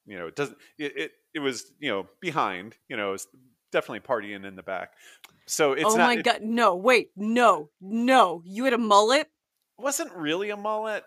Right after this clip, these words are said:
Speaker 2: It wasn't really a mullet, or it was a
Speaker 1: No.
Speaker 2: mullet?
Speaker 1: No, it wasn't. Well, I'll let you decide. You can, you can have all the polls
Speaker 2: It
Speaker 1: you
Speaker 2: was
Speaker 1: want
Speaker 2: a
Speaker 1: from this. It wasn't
Speaker 2: mullet.
Speaker 1: really a mullet. It's,
Speaker 2: You just
Speaker 1: I
Speaker 2: said
Speaker 1: did
Speaker 2: there was a party in the back.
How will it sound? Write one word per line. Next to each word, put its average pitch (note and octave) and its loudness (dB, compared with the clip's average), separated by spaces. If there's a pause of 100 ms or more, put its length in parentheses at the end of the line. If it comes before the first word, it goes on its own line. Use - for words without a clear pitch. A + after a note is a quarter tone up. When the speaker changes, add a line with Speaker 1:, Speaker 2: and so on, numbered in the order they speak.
Speaker 2:
It A3+ -2
wasn't C4 0
really A#3+ -2
a C#4 0
mullet, C#4+ 0
or A#3 -2
it A3 0
was B2+ 0
a B2+ 0
Speaker 1:
No. - -2
Speaker 2:
mullet? B2 -4 (400)
Speaker 1:
No, A#3+ -14
it - -20
wasn't. A#3+ -12
Well, D#3+ 2
I'll E3 2
let F3 0
you D3+ -6
decide. A#2+ -4
You A#2+ -12
can, A2+ -6 (280)
you A#3 -16
can B2 -6 (160)
have C#3+ -2
all D3+ 0
the F#3+ -2
polls G#3 -2
Speaker 2:
It - -
Speaker 1:
you F#3 -2
Speaker 2:
was - -2
Speaker 1:
want D3 0
Speaker 2:
a - -12
Speaker 1:
from B2+ -8
this. F#2 -10 (280)
It A2+ -12
wasn't G2 -10
Speaker 2:
mullet. - -
Speaker 1:
really F2+ -14
a F2+ -18
mullet. F2+ -20 (800)
It's, D#3 -10
Speaker 2:
You B3+ -4
just G4 0
Speaker 1:
I - 2
Speaker 2:
said G4 6
Speaker 1:
did G4 4
Speaker 2:
there E4 0
was D4+ -2
a C4 -4
party B3+ 2
in C#4 -2
the E4+ -2
back. G3 2